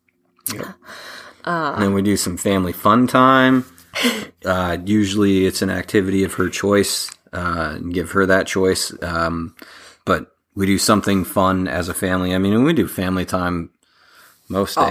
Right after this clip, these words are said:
Speaker 1: days,
Speaker 2: most of the
Speaker 1: <laughs> all the
Speaker 2: days, yeah.
Speaker 1: time, but, uh, family meeting especially has to be, we wanna end it, cap it with something fun. So we do f-,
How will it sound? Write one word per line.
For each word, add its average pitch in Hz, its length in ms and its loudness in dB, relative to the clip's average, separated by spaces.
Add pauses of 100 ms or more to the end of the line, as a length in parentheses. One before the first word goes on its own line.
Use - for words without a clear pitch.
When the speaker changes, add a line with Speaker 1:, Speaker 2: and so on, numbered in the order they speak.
Speaker 1:
days, - 160 -4
Speaker 2:
most 156 280 0
of - 100 -2
the - 60 -4
Speaker 1:
<laughs> - 20 0
all 107 120 4
the 107 80 4
Speaker 2:
days, 98 100 -4
yeah. 87 180 0
Speaker 1:
time, 87 80 -6
but, 87 160 -8 (440)
uh, - 260 0
family 107 340 2
meeting 92 280 2
especially 85 520 -6
has 87 260 -6
to 87 100 -8
be, 85 220 -4
we 90 100 -2
wanna 90 360 0 (420)
end 101 280 4
it, 90 280 -2
cap 107 320 0
it 80 100 -4
with 85 140 -4
something 90 400 -4
fun. 90 480 -2
So 95 160 -2
we 90 80 -4
do 90 140 -2
f-, - 400 -8